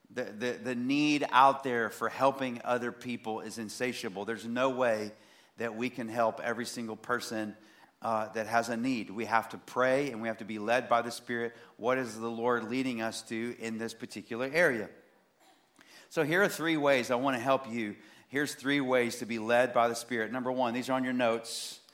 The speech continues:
Number one, we surrender. That's number one, we surrender. We can't be led by the Spirit if we're not surrendered. That, that first verse I read, Galatians five sixteen, says, "Let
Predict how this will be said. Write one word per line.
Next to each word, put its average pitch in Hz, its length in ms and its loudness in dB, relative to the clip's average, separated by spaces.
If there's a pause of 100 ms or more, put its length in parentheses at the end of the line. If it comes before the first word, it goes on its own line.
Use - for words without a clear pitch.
(420)
Number 123 220 -2
one, 127 480 2
we 131 540 2 (220)
surrender. 123 800 -2
That's 110 280 -2
number 123 220 -4
one, 117 260 -2
we 113 80 -6
surrender. 113 560 -4
We 92 80 -8
can't 131 260 0
be 139 80 0
led 131 240 2
by 127 120 6
the 135 60 -2
Spirit 123 460 -2 (300)
if 113 120 -8
we're 123 100 -2
not 120 240 2
surrendered. 120 680 -4
That, 127 340 0 (120)
that - 160 -8
first 170 420 2
verse 151 260 4
I 139 100 8
read, 139 300 4
Galatians 135 420 0
five 139 280 6
sixteen, 143 460 -2
says, - 560 0 (600)
"Let 147 920 8